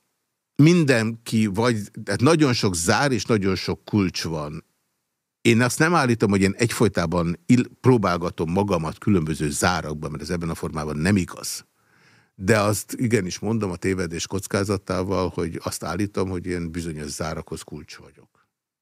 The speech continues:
Aztán legfeljebb koppanok.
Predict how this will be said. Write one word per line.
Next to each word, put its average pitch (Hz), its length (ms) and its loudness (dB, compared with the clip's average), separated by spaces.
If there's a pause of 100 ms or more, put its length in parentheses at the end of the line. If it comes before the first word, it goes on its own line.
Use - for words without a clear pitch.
(1160)
Aztán - 280 -2
legfeljebb 87 320 -2
koppanok. - 580 -8